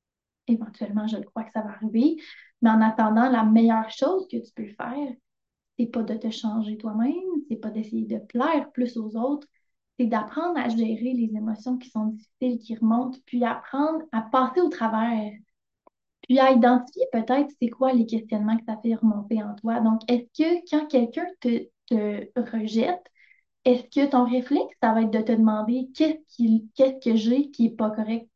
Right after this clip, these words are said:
en moi ? C'est quoi mon problème ? Qu'est-ce qui fait en sorte que je ruine tout ou que rien marche ? j-, j'aimerais ça, en fait, que tu sois capable d'identifier si c'est ça ton réflexe.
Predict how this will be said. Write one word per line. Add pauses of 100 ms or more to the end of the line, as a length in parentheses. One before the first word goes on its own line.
(160)
en
moi ? (580)
C'est
quoi
mon
problème ?
Qu'est-ce
qui
fait
en
sorte (540)
que
je
ruine
tout
ou
que (180)
rien
marche ? (580)
j-,
j'aimerais
ça,
en
fait, (1800)
que
tu (540)
sois
capable
d'identifier
si
c'est
ça
ton
réflexe.